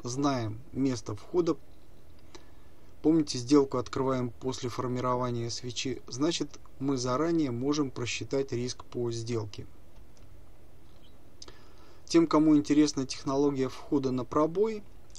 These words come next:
рекомендую посмотреть мой вебинар от двадцать девятого сентября шестнадцатого года "Ввод заявок через карман транзакций в Квике".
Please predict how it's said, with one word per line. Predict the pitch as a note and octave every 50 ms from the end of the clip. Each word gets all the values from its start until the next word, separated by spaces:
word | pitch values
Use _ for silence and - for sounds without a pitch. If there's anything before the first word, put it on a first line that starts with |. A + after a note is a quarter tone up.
| - -
рекомендую | C3+ B2+ - - C#3 C#3+ C#3+ D3+ E3 G3+ G#3 E3+
посмотреть | - B2+ - C3+ B2+ B2+ C3+ D3+ D3 C#3+
мой | C#3+ C#3 C#3 C3
вебинар | B2 B2 B2+ B2+ B2+ C#3 C#3+ D#3 E3 E3 - - -
от | B2+ C3+ C3+
двадцать | B2 - C3+ C3+ A#2+ - - B2
девятого | A#2+ B2 B2 C3 C3 A#2+ A2 - A#2+ A#2 A#2 A#2 A#2 - -
сентября | - - - B2+ A#2 - C3 B2+ C#3 B2+ A#2 A2+
шестнадцатого | - - - C3 B2 A#2+ G#2+ - - B2 B2+ C#3
года | D3 E3+ F#3 F#3 F3 D#3 - - - - - - - -
"Ввод | B2 B2 C3 C#3 C#3+ C#3 A#2+
заявок | B2+ B2+ C3 C#3+ D#3+ E3+ D3+ B2+ A2
через | - - - D3 D3 C3+ -
карман | - B2+ A#2+ A2 A#2+ B2 C3+ C3+ C3+ A#2+ - -
транзакций | - - C3 B2 A#2 A#2 A2 A2+ B2 B2 B2 - - B2
в | A2 -
Квике". | - A#2+ A#2+ A#2 G#2+ - - A2+ G#2+